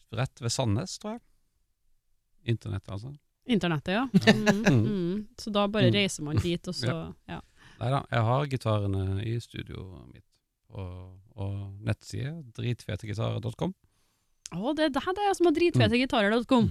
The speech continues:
Speaker 1: Mm. Mhm.
Speaker 2: Ja vel, ja. Eh, har du mye dritfete gitarer sånn selv, som det, som
Speaker 1: Jeg
Speaker 2: du
Speaker 1: har, eh, ekstremt mye dritfete gitarer. Jeg har, eh, <laughs> tullete mye dritfete gitarer.
Speaker 2: Samler du på gitar?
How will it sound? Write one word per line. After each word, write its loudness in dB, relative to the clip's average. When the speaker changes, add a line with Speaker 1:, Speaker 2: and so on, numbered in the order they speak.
Speaker 1:
Mm. -6
Mhm. -4
Speaker 2:
Ja 0
vel, -4
ja. 0
Eh, -2
har 0
du 0
mye 0
dritfete 0
gitarer 0
sånn 0
selv, 4
som -6
det, -4
som 0
Speaker 1:
Jeg 2
Speaker 2:
du 4
Speaker 1:
har, 2
eh, -2
ekstremt -6
mye 2
dritfete -4
gitarer. -6
Jeg 8
har, 4
eh, 4
<laughs> -12
tullete -2
mye 2
dritfete -8
gitarer. -8
Speaker 2:
Samler 0
du -8
på -4
gitar? -2